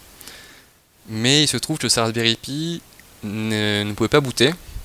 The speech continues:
et était cassé, en fait l'attaquant avait cassé aussi ce Raspberry Pi. Donc, il fallait trouver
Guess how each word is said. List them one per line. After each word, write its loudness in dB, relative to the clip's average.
et 2
était 4
cassé, 2
en -2
fait -2
l'attaquant 0
avait 2
cassé 2
aussi -2
ce -4
Raspberry 0
Pi. -10
Donc, 0
il -14
fallait 2
trouver 2